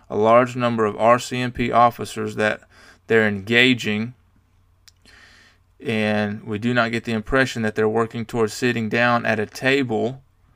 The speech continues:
which is what we asked for today. We asked to sit at a table and find a peaceful solution to this, a responsible, balanced, safe solution to this." He's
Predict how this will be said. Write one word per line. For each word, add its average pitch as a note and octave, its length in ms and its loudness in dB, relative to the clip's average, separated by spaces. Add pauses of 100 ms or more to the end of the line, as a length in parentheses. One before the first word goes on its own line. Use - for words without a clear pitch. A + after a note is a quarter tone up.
(440)
which - 180 -4
is G#2+ 140 -6
what A2+ 200 -2
we A2+ 240 -2
asked B2 300 4
for A2+ 220 -4
today. G#2+ 480 0
We A#2 260 -4
asked A#2+ 280 4
to G#2 100 -6
sit - 240 -2
at C3+ 180 2
a C3 60 -2
table A#2 340 -2
and G#2+ 100 -4
find A2+ 220 2
a G#2 60 -4
peaceful C3+ 420 -4
solution A#2 560 -4
to G#2+ 140 -6
this, B2 520 -4 (1500)
a A2 100 0
responsible, A#2+ 840 0
balanced, A#2 560 0
safe B2 260 -2
solution A2+ 540 -6
to A2 120 -4
this." - 500 -8 (500)
He's A2 300 -14